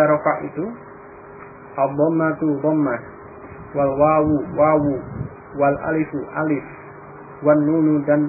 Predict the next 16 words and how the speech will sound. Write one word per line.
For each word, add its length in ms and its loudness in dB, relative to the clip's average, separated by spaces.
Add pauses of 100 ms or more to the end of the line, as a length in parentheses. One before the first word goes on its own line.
(140)
nun. 160 0 (1800)
Tanda 320 0
rafa' 320 2 (480)
empat, 260 2 (720)
yakni 380 0 (340)
dhammah, 360 2 (520)
wawu, 480 2 (320)
alif, 360 0 (360)
dan 120 0 (280)
nun. 220 -2 (3500)
Jadi 160 -10 (100)
tanda, 340 -2 (320)
tanda 280 -6 (120)
i'rab 360 2 (640)
itu 260 -6
bisa 260 -4